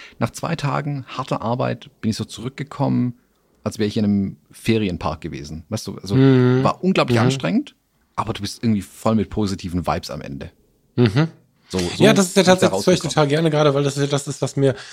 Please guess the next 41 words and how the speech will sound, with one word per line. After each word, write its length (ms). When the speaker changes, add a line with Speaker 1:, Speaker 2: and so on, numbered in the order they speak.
Speaker 2:
in 100
der 80
letzten 220
Zeit 180
so 80
ein 60
bisschen 220
fehlte, 340
ne? 100
Mal 140
gucken, 240
was 120
da, 260
was 160
davon, 460
äh, 40
reaktivierbar 920
ist. 220
Aber 260
ich, 140
ich 120
weiß 160
nicht, 140
ob's 240
nur 260
mir 180
so 120
geht, 300
aber 260
da 160
hat 160
sicherlich 400
auch 200
Corona 300
ein 80
bisschen 180
was 120
dazu 260
beigetragen 580
und 140
so, 240